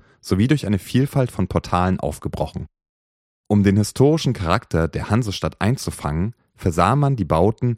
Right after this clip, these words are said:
mit vorgetäuschten Giebeldächern. Das Experiment Greifswald galt unter D-D-R-Fachleuten als gelungener Umgang mit verfallenen Altstadtgebieten, woraufhin in der ersten Hälfte der neunzehnhundertachtziger Jahre quer durch die Republik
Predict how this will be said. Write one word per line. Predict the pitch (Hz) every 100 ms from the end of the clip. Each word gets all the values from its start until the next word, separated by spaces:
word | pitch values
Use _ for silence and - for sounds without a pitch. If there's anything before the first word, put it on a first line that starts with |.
| -
mit | 82 -
vorgetäuschten | - 104 104 - 90 - 85
Giebeldächern. | 95 104 76 - - 73 73 _ _ _ _ _ _ _ _ _ _ _ _
Das | - -
Experiment | 113 - 143 127 127 139
Greifswald | - 90 123 - 135 139 -
galt | - 107
unter | 104 92
D-D-R-Fachleuten | 87 82 - 98 117 120 - 101 98 - 95 - _
als | - 80 -
gelungener | 90 107 143 135 127
Umgang | 98 104 101 104
mit | 87 -
verfallenen | 78 - 87 92 90 82
Altstadtgebieten, | 85 82 - 73 - 69 71 - - - _ _ _ _ _ -
woraufhin | 80 80 - 113 143
in | 82
der | 78 -
ersten | 120 - 107
Hälfte | 90 101 - 107
der | 78
neunzehnhundertachtziger | 76 85 - - - 117 - 120 104
Jahre | 80 80 80 82 - _ -
quer | - 107 143
durch | 117 -
die | 90
Republik | 85 - 76 85 92